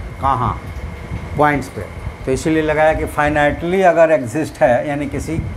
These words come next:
points पर exist है, तो इसी को हम लोग called कहते हैं डेरिवेटिव्स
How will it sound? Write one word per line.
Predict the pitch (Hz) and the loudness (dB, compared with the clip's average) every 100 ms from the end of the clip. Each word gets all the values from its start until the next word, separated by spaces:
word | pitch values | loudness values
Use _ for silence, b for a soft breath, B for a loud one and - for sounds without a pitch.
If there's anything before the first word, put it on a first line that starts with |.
| 143 | 0
points | 143 180 - | 0 0 0
पर | 170 156 180 - - - - - | 4 6 6 0 -10 -8 -8 -4
exist | 131 - 175 175 - | -4 0 0 0 -2
है, | 147 147 - - - | 0 0 -2 -6 -6
तो | 165 | -6
इसी | 175 160 - 208 | -2 -4 -2 -2
को | 190 | 4
हम | 160 165 | 2 4
लोग | 175 175 | -2 -2
called | 160 160 165 160 | 2 4 4 2
कहते | 156 147 165 | 2 2 2
हैं | 151 139 | 2 2
डेरिवेटिव्स | 147 143 123 139 135 202 247 - | 0 0 2 2 2 2 2 0